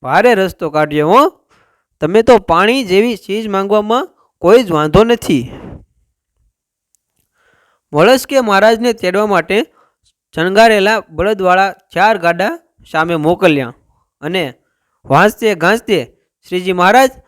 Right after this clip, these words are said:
ભટોદર પધાર્યા. શુભ સોગડીએ લગ્ન લખવા માટે બાજોટ ઢળાયા. ગોર મહારાજ પણ આવી ગયા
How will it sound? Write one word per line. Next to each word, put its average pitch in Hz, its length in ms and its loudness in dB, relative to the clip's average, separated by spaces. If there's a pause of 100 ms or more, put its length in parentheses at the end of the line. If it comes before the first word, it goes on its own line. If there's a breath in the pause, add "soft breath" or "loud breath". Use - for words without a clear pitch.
(280)
ભટોદર 226 480 -2 (260)
પધાર્યા. 147 520 0 (2000)
શુભ 247 220 0
સોગડીએ 208 540 4 (360)
લગ્ન 170 340 -2
લખવા 202 300 0
માટે 190 400 -2 (240)
બાજોટ 175 340 2
ઢળાયા. 135 480 2 (1600)
ગોર 196 200 6
મહારાજ 226 360 4
પણ 277 280 -2 (220)
આવી 180 240 4
ગયા 147 320 -4